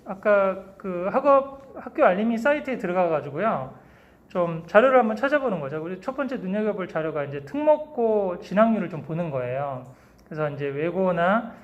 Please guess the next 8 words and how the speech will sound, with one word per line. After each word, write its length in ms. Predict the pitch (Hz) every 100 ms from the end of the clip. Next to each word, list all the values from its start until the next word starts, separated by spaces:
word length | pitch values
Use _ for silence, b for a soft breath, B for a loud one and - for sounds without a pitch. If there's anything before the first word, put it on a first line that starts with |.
| B -
아니면은 720 | 156 160 151 151 147 143 -
특히 460 | - - 180 151 143
과고, 320 | - 160 185
영재고, 720 | 156 156 180 143 143 202 - B B _
이제 120 | 185 175
요즘은 340 | 180 226 208
이제 120 | 190
영재고가 1200 | 160 180 220 240 214 208 190 175 - 208 151 131